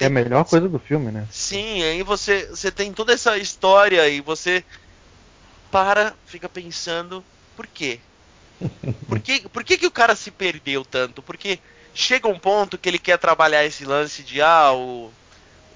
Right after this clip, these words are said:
Speaker 2: o, a, a, a procura constante, né? O,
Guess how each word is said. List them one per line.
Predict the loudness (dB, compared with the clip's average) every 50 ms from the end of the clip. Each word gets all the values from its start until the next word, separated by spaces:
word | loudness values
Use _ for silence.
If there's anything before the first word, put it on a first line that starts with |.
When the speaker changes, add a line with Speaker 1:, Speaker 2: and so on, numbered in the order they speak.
| -20 -18 _
Speaker 2:
o, | 2 2
a, | 2
a, | 4 4 2 2 4 2 -2
a | -2
procura | 0 -4 -6 -6 -6 -2 0 0 0
constante, | 0 -2 -6 -6 -8 -8 -4 -4 -2 -2 -2 -6 -8 -12 -6
né? | 0 2 2
O, | 2 2 -2 -6 -10 -14